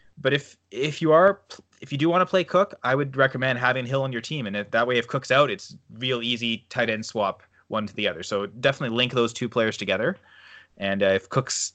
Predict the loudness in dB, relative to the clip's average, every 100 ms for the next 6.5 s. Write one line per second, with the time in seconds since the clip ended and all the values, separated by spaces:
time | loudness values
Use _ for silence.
0 | -4 0 2 2 0 -2 0 0 0 2
1 | 4 4 4 4 2 2 0 0 2 2
2 | 2 0 -2 -2 0 2 2 2 -2 -6
3 | -6 -4 -4 -4 -4 -8 -8 -8 -6 -8
4 | -10 -10 -10 -8 -8 -8 -6 -2 0 0
5 | -4 -10 -20 -8 0 2 2 2 -2 -4
6 | 0 0 4 2 0